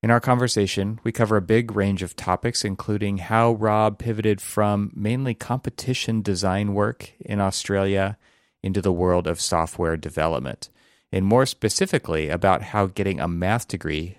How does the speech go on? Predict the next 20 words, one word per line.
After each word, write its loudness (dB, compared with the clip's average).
turned -2
out 0
to -8
be -2
the -4
best -2
thing -2
ever. -4
We 4
also 2
cover 2
topics 0
like -2
David 2
Rutten's -2
genius 0
in -6
creation -2
of -8
Grasshopper, -2